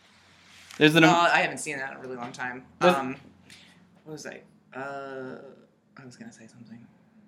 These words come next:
Speaker 2: I don't remember.
Speaker 1: I have a Kurt Russell thing I have to say.
Speaker 2: Go
Speaker 1: I'm
Speaker 2: ahead.
Speaker 1: sorry. At the end of Vanilla Sky, there's a part where, um, Kurt Russell finds out that he's a figment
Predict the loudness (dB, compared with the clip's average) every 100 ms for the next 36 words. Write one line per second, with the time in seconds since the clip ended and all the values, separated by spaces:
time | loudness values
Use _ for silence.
0 | _ _ -16 -14 -14 -14 -16 -20 _ -6
1 | -2 -2 -4 -4 -4 -6 -8 -12 -12 -12
2 | -16 -16 -16 -14 -14 -14 -14 -20 _ -2
3 | -2 -4 0 0 2 0 -2 -2 2 2
4 | 2 -2 -2 0 0 0 -2 -2 -4 -6
5 | -6 -4 -4 -4 0 0 2 0 -2 -10
6 | -10 -8 -6 -4 -6 -8 -12